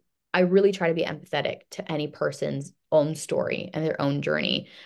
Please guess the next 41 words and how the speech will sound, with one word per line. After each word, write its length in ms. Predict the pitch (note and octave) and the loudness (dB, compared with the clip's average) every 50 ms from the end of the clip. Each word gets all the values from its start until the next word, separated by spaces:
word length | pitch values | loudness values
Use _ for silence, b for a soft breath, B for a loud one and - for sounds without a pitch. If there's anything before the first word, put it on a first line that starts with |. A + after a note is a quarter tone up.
| B B B | B B B
Um, 340 | - D3 C#3 C#3 C#3 - - - | 2 2 2 2 0 -4 -4 -4
and 120 | D#3+ D#3+ | -2 0
so 80 | - D#3+ | 2 2
I 80 | D3+ | 2
think 200 | D3 F3 E3 D3+ | 2 0 0 2
those 180 | D3+ D#3 D3+ D3+ | 4 4 4 2
are 80 | D3+ D3 | 2 0
the 80 | D3 | -2
three 520 | D3 - D#3+ D3 C#3+ C#3 C#3 B2+ - - - | -2 -4 -4 -2 0 0 2 0 0 -2 -6
top 380 | - - - C#3+ C3+ C3+ C3+ - | -8 -2 0 2 2 0 0 0
words 260 | C#3 C#3+ C#3 C3 C3 | 0 2 2 2 2
that 100 | - C#3 | 0 0
I 100 | C#3 C3+ | 0 2
would, 260 | C3+ C3+ C#3+ C#3+ C#3 - | 2 2 0 0 -2 -4
I 80 | - C#3+ | -4 -2
would 100 | C#3 C#3+ | -2 -2
describe. 640 | C#3 C#3 - - C#3+ C#3+ C#3+ C#3 C3+ C3+ C3 C#3 - | -2 -4 -4 -2 0 2 2 2 2 2 0 -2 -4
And 300 | - C#3 C#3 C3+ C3 C#3 | -6 -6 -4 -4 -4 -4
I 40 | D3 | -2
hope 200 | C#3+ F3+ - - | 0 2 4 4
I 40 | A3 | 6
did, 360 | F3 E3 D3 C#3+ D3 C#3+ - _ - | 8 8 6 6 4 0 -6 _ -4
you 80 | D#3+ | 0
know, 80 | C#3 B2+ | 2 2
a 80 | C3+ C#3+ | 2 4
great 260 | D3+ D3 D3 C#3 - | 4 6 6 4 4
job 360 | - D3 C3+ C3+ C3+ C3+ C3+ | 4 4 4 6 6 4 2
to 60 | D#3 | 0
try 180 | - - C#3+ C#3 | -2 0 2 4
to 180 | C3+ C3 B2+ | 4 4 2
just 340 | C#3 D3 C#3+ - - - - | 0 -2 -6 -8 -12 -14 -8
describe 540 | - E3+ D3+ - - - D#3+ D3 D3 D3 D3+ | -4 -4 -4 0 4 6 6 6 6 6 6
or 60 | D3 | 6
at 180 | C#3+ C#3 - G3 | 6 6 4 4
least 180 | A3 A3 F#3+ | 4 6 6
allude 320 | - D#3 E3 E3 E3+ E3 D#3+ | 4 4 2 2 0 0 -2
to 80 | D#3+ | -4
some 380 | C#3+ - D#3 D3 D3+ C#3+ C#3 C#3+ | -4 -2 -2 -2 -2 -2 -4 -2
parts 260 | - D3 C#3 C3+ - | 2 2 2 4 2
of 140 | D3 C#3 D3 | 0 -2 0
my 280 | D3 C#3+ C#3 C3+ C3+ | 0 0 2 0 0